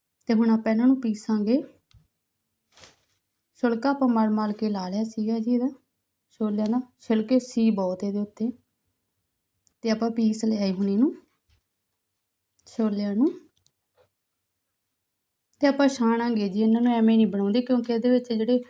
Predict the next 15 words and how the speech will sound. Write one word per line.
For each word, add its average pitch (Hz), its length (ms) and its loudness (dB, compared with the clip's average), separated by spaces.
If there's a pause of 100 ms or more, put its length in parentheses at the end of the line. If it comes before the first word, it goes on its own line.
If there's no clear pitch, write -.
(300)
ਕਈ 247 140 6
ਛੋਲੇ 214 460 -2
ਵੀ 226 160 0
ਰਹਿ 220 200 2
ਜਾਂਦੇ 220 340 0
ਆ 208 80 -2
ਤੇ 208 140 -8
ਵਿੱਚ 202 220 -6 (640)
ਛੋਟੇ 226 200 2
ਛੋਟੇ 233 280 -2
ਟੁਕੜੇ 202 380 -6
ਵੀ 214 120 2
ਰਹਿ 226 160 2
ਜਾਂਦੇ 226 340 -2
ਆ। 311 80 -2